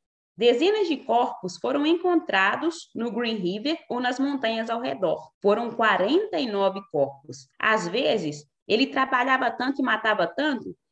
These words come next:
que ele dormia apenas duas horas por noite, tentando procurar mulheres para matar.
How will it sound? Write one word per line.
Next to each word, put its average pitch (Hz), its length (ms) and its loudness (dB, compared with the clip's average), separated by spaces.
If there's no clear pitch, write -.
que 269 560 0
ele 269 300 2
dormia 294 520 6
apenas 302 500 0
duas 330 400 2
horas 277 340 -2
por 240 140 -8
noite, 170 560 -4
tentando 247 380 2
procurar 262 440 2
mulheres 254 580 2
para 180 240 0
matar. 143 400 -2